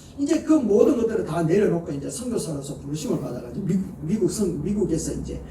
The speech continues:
한국으로 와서 후원 교회를 선택하기 위하여 순복음 교회를 찾아간 겁니다. 여의도 순복음 교회. 그리고 이제 여의도 순복음 교회 가서 면접을 하면서 조영희 목사님하고 이제 면접을 하는데 젊은 여자가,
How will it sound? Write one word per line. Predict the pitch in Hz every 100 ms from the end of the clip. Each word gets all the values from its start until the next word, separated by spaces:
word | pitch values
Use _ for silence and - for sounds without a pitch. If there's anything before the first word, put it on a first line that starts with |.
| -
한국으로 | - 214 233 240 202 151
와서 | 135 151
후원 | - - 240 226 196 -
교회를 | - 156 160 147 139
선택하기 | - 190 180 170 160 -
위하여 | - - - - -
순복음 | - 247 233 240 240 214
교회를 | 147 139 139 123
찾아간 | - 170 143 143
겁니다. | - - - -
여의도 | 151 156 165
순복음 | - - 139 - - -
교회. | - - - - - - - - - - - - - -
그리고 | - 285 285
이제 | 247 214
여의도 | 202 247 240
순복음 | - 240 240 226
교회 | 202 180
가서 | 165 160
면접을 | 151 180 208 240 180
하면서 | 165 151 139 139
조영희 | 160 160 220 226
목사님하고 | 165 147 190 165 139 135 123 139
이제 | 139 -
면접을 | 143 170 190 147
하는데 | 123 120 120 117 117 - - - - -
젊은 | 202 247 302 240
여자가, | 170 175 196 143 - - -